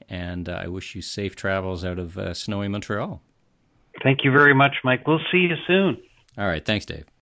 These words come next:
Speaker 1: We're back. I hope you enjoyed that interview with Dave. I can't spend enough time, uh, with Dave. Every time I come out of a conversation, I learn something new and interesting. Such great scope and, uh, and scale with the retail industry.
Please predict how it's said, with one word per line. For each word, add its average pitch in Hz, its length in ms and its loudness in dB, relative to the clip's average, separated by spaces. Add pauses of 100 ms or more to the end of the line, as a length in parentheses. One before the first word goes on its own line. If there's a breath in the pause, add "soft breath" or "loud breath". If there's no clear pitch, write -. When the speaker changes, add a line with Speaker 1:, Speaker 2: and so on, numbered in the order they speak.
(260)
Speaker 1:
We're 214 160 6
back. 214 260 6
I 143 40 4
hope 180 160 6
you 170 40 10
enjoyed 147 260 6
that 143 140 6
interview 143 340 8
with 120 80 4
Dave. 147 220 8
I 143 160 8
can't 151 480 2
spend 135 380 4
enough 123 280 6
time, 120 500 4
uh, 113 260 2
with 110 180 4
Dave. 117 300 6
Every 117 180 4
time 110 220 4
I 107 220 4 (420 soft breath)
come 113 140 4
out 110 100 8
of 107 60 6
a 104 40 2
conversation, 110 600 4
I 107 40 6
learn 104 220 6
something 104 560 4 (380 soft breath)
new 113 440 8
and 101 320 2
interesting. 117 560 2
Such 113 320 0
great 104 440 2
scope 104 460 2
and, 95 360 0
uh, 90 220 0
and 90 200 -4
scale 95 440 0
with 92 120 -2
the 92 80 -4
retail 92 400 0
industry. 90 440 -2